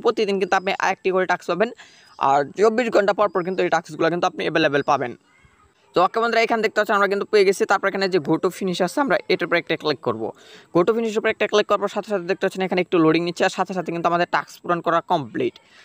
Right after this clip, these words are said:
তো এরপর আমরা আঠারো ঘন্টা পরে কিন্তু এখানে আবার কিন্তু একটি টাস্ক কমপ্লিট করতে পারবো। তো এবার হচ্ছে আপনাদের কীভাবে রেফার আর উইথড্র করবেন। রেফার করার জন্য মাঝখানে দেখেন টিম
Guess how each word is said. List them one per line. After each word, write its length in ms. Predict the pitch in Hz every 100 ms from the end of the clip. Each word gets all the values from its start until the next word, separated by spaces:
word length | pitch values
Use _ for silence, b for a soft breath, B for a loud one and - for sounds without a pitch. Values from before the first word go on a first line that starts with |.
| b
তো 40 | 165 175
এরপর 200 | 180 208
আমরা 120 | 220 185
আঠারো 180 | 170 190 190
ঘন্টা 160 | 196 196
পরে 100 | 202
কিন্তু 120 | 180 185
এখানে 160 | 196 175 165
আবার 140 | 170 170
কিন্তু 140 | 175 170
একটি 120 | 170 190
টাস্ক 160 | 226 -
কমপ্লিট 400 | 202 175 - - -
করতে 180 | 170 156 147
পারবো। 220 | 117 110 - b b -
তো 40 | 196 196
এবার 160 | 208 233
হচ্ছে 160 | 220 233
আপনাদের 220 | 233 220 214
কীভাবে 240 | 214 208 185 165
রেফার 200 | 170 196
আর 60 | 190 170
উইথড্র 160 | 156 143
করবেন। 160 | 127 127
রেফার 160 | 151 202
করার 140 | 202 190
জন্য 120 | 190
মাঝখানে 320 | 147 - 185 175
দেখেন 180 | 165 180 -
টিম 140 | 196